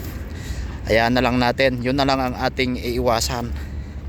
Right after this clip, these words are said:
Kasi dito sa ating kinalalagyan talaga, sa bansang ito is, ah, marami po talaga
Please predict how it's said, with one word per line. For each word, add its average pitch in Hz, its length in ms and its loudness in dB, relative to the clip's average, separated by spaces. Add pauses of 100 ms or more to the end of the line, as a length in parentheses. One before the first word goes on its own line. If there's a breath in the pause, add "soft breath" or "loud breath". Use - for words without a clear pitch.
(2000 loud breath)
Kasi 151 240 2
dito 156 240 2
sa 143 160 2
ating 147 320 0
kinalalagyan 139 720 2
talaga, 127 400 4
sa 117 160 -2
bansang 120 320 2
ito 120 320 -2
is, 113 240 -2
ah, 120 80 2
marami 131 480 0
po 123 160 -6
talaga 117 240 -2